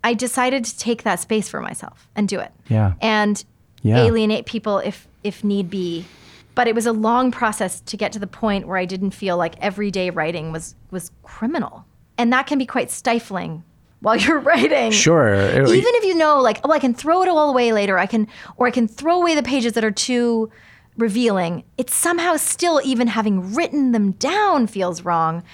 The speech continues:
Speaker 1: It was that same ex-boyfriend. I had been really being careful about my mother.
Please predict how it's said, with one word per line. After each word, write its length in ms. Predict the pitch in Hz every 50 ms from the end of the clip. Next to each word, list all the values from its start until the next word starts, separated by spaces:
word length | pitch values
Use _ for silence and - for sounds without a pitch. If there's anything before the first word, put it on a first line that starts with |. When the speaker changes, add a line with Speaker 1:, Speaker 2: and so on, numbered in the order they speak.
| - - - - - - _ _ _ _
Speaker 1:
It 80 | - 240
was 100 | 247 254
that 180 | - 247 240 -
same 640 | - - 294 269 269 269 269 262 247 240 220 - - _ _ _ _ _ _ _ -
ex-boyfriend. 880 | 233 226 - - - 254 254 254 254 254 226 208 196 196 190 190 - - _ -
I 80 | 233 233
had 120 | 240 208
been 280 | 214 247 233 220 214 - -
really 300 | - 208 240 254 254 247
being 160 | 226 226 214 196
careful 340 | - - 247 - - 247
about 180 | 220 196 185 151
my 100 | 190 190
mother. 500 | 196 196 202 190 170 147 151 156 160 -